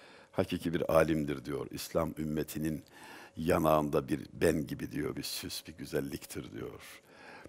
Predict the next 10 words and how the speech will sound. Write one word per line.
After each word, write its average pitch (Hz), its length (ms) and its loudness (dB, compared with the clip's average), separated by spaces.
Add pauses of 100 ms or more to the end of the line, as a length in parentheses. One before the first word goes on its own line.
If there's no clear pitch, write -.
(100)
"Etrafındakiler 92 1040 6 (160)
doğru 92 320 8
yolun 95 300 8
yolcularıdır. 82 880 2
Aman 98 340 6
dikkat 90 340 0
edin." 71 320 -2
diyor 67 260 -4 (100)
onlara. - 400 -12
Şimdi 120 380 2